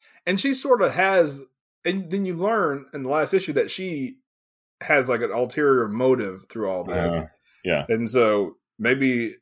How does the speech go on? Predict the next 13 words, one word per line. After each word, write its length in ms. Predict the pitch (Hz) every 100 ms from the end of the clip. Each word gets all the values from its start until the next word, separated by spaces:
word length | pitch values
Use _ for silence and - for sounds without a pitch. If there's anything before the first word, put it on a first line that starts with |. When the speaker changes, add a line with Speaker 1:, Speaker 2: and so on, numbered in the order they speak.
| _ _ _ _ _ _ _ _ -
Speaker 1:
it's 220 | 110 -
saying 400 | 127 120 113 107
that 140 | 104
she's 240 | - 113 110
actually, 460 | 113 - - 185
because 160 | 165 156
in 200 | 180 190
the 100 | 160
Power 380 | 131 165 156 151
Ranger 160 | 135 123
comic 320 | 143 135 113
books, 180 | 110 -
she 220 | 147